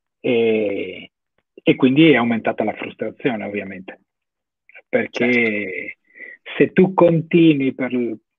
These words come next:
Speaker 1: per la stessa strada e vedi che effettivamente no-, non ottieni i risultati, purtroppo, almeno io parlo nel mio caso, tutti i giorni ti fai questa domanda.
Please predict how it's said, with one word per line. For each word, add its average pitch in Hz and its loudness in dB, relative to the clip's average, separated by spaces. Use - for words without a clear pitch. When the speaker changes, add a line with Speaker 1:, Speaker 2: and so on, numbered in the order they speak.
Speaker 1:
per 127 -2
la 127 -2
stessa 156 -4
strada 110 -2
e 135 0
vedi 147 2
che 139 -2
effettivamente 135 -6
no-, 127 -6
non 151 -2
ottieni 143 -2
i 131 0
risultati, 151 -2
purtroppo, 147 0
almeno 131 -4
io 147 -2
parlo 135 -2
nel 123 -12
mio 135 -8
caso, 151 0
tutti 190 4
i 170 4
giorni 170 4
ti 147 -4
fai 135 0
questa 160 -2
domanda. 131 -4